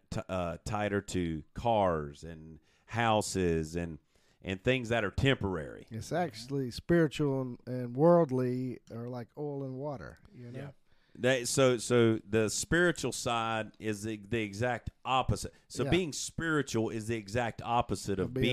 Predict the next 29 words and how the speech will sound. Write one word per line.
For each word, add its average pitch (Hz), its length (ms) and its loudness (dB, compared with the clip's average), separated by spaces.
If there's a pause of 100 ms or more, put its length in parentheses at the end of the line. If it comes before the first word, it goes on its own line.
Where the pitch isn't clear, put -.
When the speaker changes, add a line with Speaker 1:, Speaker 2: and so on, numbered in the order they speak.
Speaker 1:
being 117 80 2
Speaker 2:
worldly. 127 220 4
Speaker 1:
worldly. 104 480 6
Speaker 2:
Yes. 85 200 -12
Speaker 3:
Yeah. - 220 -14 (480)
Speaker 1:
So 165 180 6
the 151 80 4
question 196 540 2
is, 175 360 2
I 165 100 -2
mean, 165 180 -2
can 165 360 -4
you 175 440 0 (160)
be 190 260 0
worldly 170 720 0 (420)
and 139 200 0
be 160 100 0
called 151 340 2
a 120 60 0
Christian? 165 560 -2 (1300)
Speaker 2:
That's 123 240 -14
a - 40 -20
good 156 200 -12
question. 190 500 -6
Speaker 3:
That 123 80 -16
is 185 140 -16
a 110 40 -18
good 92 200 -20
question. 92 520 -20